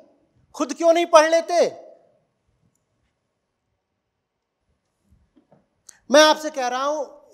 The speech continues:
इंसान बनना ही बहुत मुश्किल है अगर कम से कम पचास श्रेष्ठ कोटि की किताबें आपने नहीं पढ़ रखी हैं तो।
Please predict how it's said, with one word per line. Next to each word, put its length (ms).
इंसान 540
बनना 320
ही 120
बहुत 280
मुश्किल 440
है 280
अगर 240
कम 400
से 240
कम 380
पचास 680
श्रेष्ठ 580
कोटि 380
की 140
किताबें 460
आपने 320
नहीं 140
पढ़ 180
रखी 340
हैं 100
तो। 180